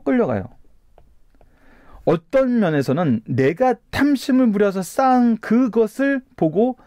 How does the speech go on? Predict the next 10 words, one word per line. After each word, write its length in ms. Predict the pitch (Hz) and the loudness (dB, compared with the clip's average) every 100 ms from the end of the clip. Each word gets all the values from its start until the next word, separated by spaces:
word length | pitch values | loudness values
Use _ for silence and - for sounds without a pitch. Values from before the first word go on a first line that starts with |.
| _ _ | _ _
사람들로 520 | - 185 208 202 208 | -6 0 0 2 0
하여금 300 | 180 156 175 160 | 2 0 -2 -6
탐심에 520 | - 294 285 - 269 | -4 -2 -2 -2 0
이끌리도록 520 | 156 113 139 131 123 135 | 0 0 -2 0 -2 -4
만들어요. 380 | 95 92 - - _ _ - | -6 -10 -14 -18 _ _ -12
그러니까 200 | - 175 | -8 -8
탐심만 600 | - 330 330 294 285 277 | -6 -8 -8 -8 -4 -4
계속 280 | 190 139 139 | -4 -8 -8
주입하는 520 | - 131 - 151 127 | -4 -4 -4 -4 -4
거예요. 180 | 101 - | -6 -10